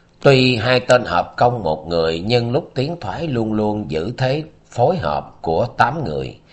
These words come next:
Hà Hàn Y vận toàn công lực rồi liên tiếp xuất kỳ chiêu.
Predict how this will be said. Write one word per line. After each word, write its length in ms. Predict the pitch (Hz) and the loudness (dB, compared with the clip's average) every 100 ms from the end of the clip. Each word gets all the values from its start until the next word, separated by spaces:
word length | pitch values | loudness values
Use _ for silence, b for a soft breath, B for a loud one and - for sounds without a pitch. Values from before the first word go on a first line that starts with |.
| b b | b b
Hà 240 | - 107 101 | 0 2 4
Hàn 260 | 110 104 | 4 2
Y 240 | 120 143 139 | 0 0 0
vận 220 | 82 85 113 | 0 -2 -2
toàn 300 | 87 80 78 76 | 0 0 -2 -2
công 200 | 127 131 | -2 0
lực 200 | 82 82 | -2 -4
rồi 240 | - 87 85 | -2 -2 0
liên 280 | 123 120 | -2 -4
tiếp 140 | 120 165 | -4 -4
xuất 400 | - 156 165 - | -2 -4 -4 -6
kỳ 240 | 85 71 65 | -8 -6 -8
chiêu. 220 | - 104 | -4 -2